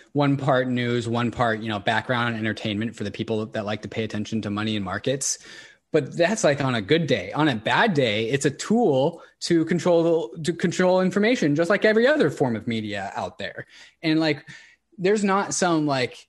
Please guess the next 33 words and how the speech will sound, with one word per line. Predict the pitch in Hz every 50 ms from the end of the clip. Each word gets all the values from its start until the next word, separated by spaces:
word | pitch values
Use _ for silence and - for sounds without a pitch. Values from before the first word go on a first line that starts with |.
| _ _ -
secret | - - - 180 165 165 156 151 147 147 - 139 -
basement | 135 131 143 139 - - 143 135 123 - -
cabal, | - - 139 120 - 113 113 120 123 117 113 113 117 123 - _ _ _
like, | - 135 123 123 117 -
determining | - 127 - 147 151 143 143 139 131 123
what | 123 135 131 131
goes | - 135 131 123
on | 135 127 127 123
C | 113 - - 139 135
N | 127 123 117
B | 113 117
C. | 117 - - 156 165 131 107 110 117 - - _ _
It's | - 180 180 -
just | - 226 214 220 - - - _ _ _ _ _ _
short, | - - - 196 202 214 214 214 - -
like, | 185 175 160 160 151 139
local | 147 143 139 147 165 196 196 - 202 208 214 220 214
p-, | 214 - - 180 165 _ _
personal | - 170 185 190 - 208 196 180 180 190 196 190 180 -
friendships | _ - 175 170 175 185 - 190 175 170 - -
and | - 165 156 147
connections | - 156 156 185 220 - - 139 131 135 131
and | 156 139 143 143 151 151 147 156
incentives. | - 170 170 160 - 185 208 220 - 135 101 - - - - - - - - _ -
And | - 143
so | 143 170 165 160
if, | 160 151
like, | 160 165 156 156 - -
all | - 151 180 214
of | 208 190
the | 208
hedge | 156 185 214 214 -
funds | - 139 131 139 170 214 220 - -